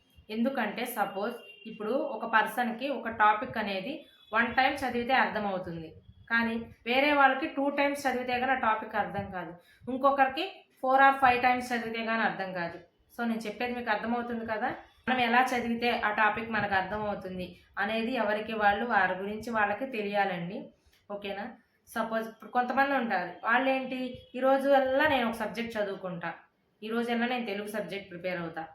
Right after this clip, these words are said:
రేపు మ్యాథ్స్ ప్రిపేర్ అవుతా, ఎల్లుండి ఇంగ్లీష్ ప్రిపేర్ అవుతా" అని కొంతమంది ఉంటారు. So అలా మాత్రం చేయకండి, ఎందుకంటే డే మొత్తం ఒకే సబ్జెక్ట్ ఫే-,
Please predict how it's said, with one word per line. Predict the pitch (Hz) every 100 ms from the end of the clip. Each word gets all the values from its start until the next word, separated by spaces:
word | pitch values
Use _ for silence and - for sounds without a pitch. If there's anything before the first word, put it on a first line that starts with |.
| -
రేపు | 226 240
మ్యాథ్స్ | 233 226 240 -
ప్రిపేర్ | 208 190 185
అవుతా, | 170 165 - - -
ఎల్లుండి | 208 247 254 247
ఇంగ్లీష్ | 233 240 -
ప్రిపేర్ | 220 220 208
అవుతా" | 202 202
అని | 214 233
కొంతమంది | 233 226 240 240
ఉంటారు. | 233 185 180 175 - - - -
So | 302 302 -
అలా | 220 247
మాత్రం | 254 247 262 269 240
చేయకండి, | 214 214 196 196 262 - - 202
ఎందుకంటే | 220 240 254 226 220 254 - - -
డే | 190 240
మొత్తం | 285 254 254 262 247
ఒకే | 226 233
సబ్జెక్ట్ | 233 226 180 214 220 -
ఫే-, | 208 202